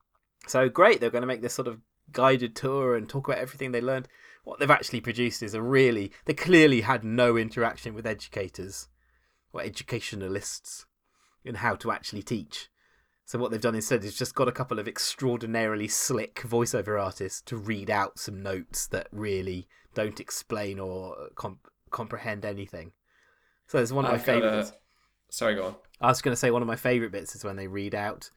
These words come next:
Speaker 1: a bunch of, um, stuff about a, a, some boats, but don't <laughs> tell you what they are, what they look like.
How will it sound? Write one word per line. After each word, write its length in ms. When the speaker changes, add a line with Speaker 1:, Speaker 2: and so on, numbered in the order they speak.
Speaker 1:
a 60
bunch 360
of, 300
um, 400
stuff 240
about 380
a, 60
a, 60
some 200
boats, 400
but 120
don't 180
<laughs> 0
tell 140
you 100
what 180
they 80
are, 140
what 200
they 100
look 180
like. 300